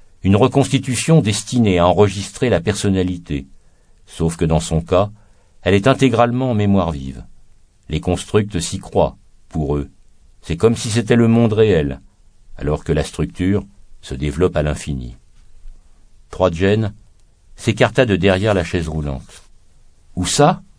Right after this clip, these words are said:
Décrivez-moi l'endroit, cette reconstitution. » Une plage, du sable gris couleur d'argent terni, et un machin en béton genre bunker. Il hésita.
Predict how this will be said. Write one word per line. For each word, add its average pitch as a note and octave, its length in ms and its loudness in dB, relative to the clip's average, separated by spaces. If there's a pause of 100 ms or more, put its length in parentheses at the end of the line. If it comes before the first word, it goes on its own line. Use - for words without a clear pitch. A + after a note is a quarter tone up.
(500)
Décrivez-moi G2 600 2
l'endroit, D#2+ 520 2
cette E2+ 200 -6
reconstitution. » E2 880 -6 (760)
Une G2 180 2
plage, E2+ 400 0 (560)
du F2+ 80 -2
sable A#2+ 360 4
gris G2 280 2
couleur F#2+ 300 2
d'argent F#2 340 2
terni, E2 440 0 (580)
et G#2+ 100 4
un A2+ 60 4
machin C3 340 2
en C3 80 6
béton A2 420 2
genre D#2+ 200 2
bunker. D#2+ 600 -4 (540)
Il D2 120 -4
hésita. D2+ 540 -4